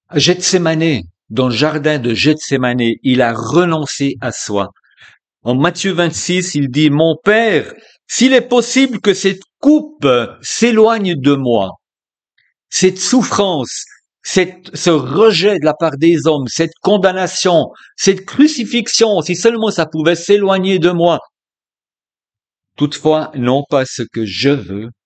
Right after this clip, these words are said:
mais ce que tu veux. » Jésus renonce à lui-même. C'est pas parce qu'il n'a pas une propre volonté,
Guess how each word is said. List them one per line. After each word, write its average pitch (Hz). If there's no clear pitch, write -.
mais 110
ce 110
que 104
tu 90
veux. » 85
Jésus 185
renonce 196
à 127
lui-même. 95
C'est -
pas 277
parce 185
qu'il 165
n'a 131
pas 180
une 127
propre -
volonté, 123